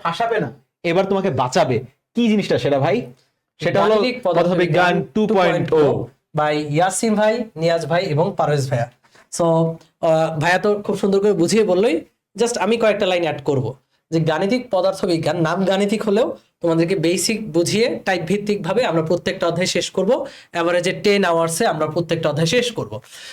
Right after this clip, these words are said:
Speaker 2: So, আমাদের টোটাল সত্তরটির মতো ক্লাস হবে এবং এই ক্লাসের মাধ্যমে চোদ্দটি অধ্যায় ফিজিক্সের গুছিয়ে দিব। So, যারা যারা ফাঁকিবাজি করে আসছো,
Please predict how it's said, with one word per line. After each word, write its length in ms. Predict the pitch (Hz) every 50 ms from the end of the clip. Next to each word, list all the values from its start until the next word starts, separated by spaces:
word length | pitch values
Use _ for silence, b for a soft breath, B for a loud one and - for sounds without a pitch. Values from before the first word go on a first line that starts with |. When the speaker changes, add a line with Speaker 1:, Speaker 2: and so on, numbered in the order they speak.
| B B
Speaker 2:
So, 320 | - 185 175 170 165 165 165
আমাদের 340 | 165 170 180 175 180 170 175
টোটাল 280 | 196 180 185 185 185
সত্তরটির 680 | 180 - - 220 208 214 - 233 220 220 220 233 226 196
মতো 180 | 190 190 190
ক্লাস 300 | 190 - 170 160 160 -
হবে 200 | 175 175 190 202
এবং 200 | 180 165 165 160
এই 120 | 165 165 160
ক্লাসের 280 | 170 160 156 - 170
মাধ্যমে 380 | 160 156 151 165 160 185 233 240
চোদ্দটি 440 | 226 - 185 170 160 170 165 185 175
অধ্যায় 340 | 151 151 139 - 190 226
ফিজিক্সের 440 | 233 - - 151 151 151 - 226 220
গুছিয়ে 380 | 175 156 170 165 - - 196 -
দিব। 220 | 113 123 110 - - _ B B B B B B B
So, 220 | - 196 190 190 - -
যারা 280 | 156 131 180 - 214 233
যারা 200 | 233 254 240 175
ফাঁকিবাজি 460 | 156 170 170 165 220 214 220 214 226
করে 180 | 226 233 233 220
আসছো, 400 | 214 208 214 - 269 294 285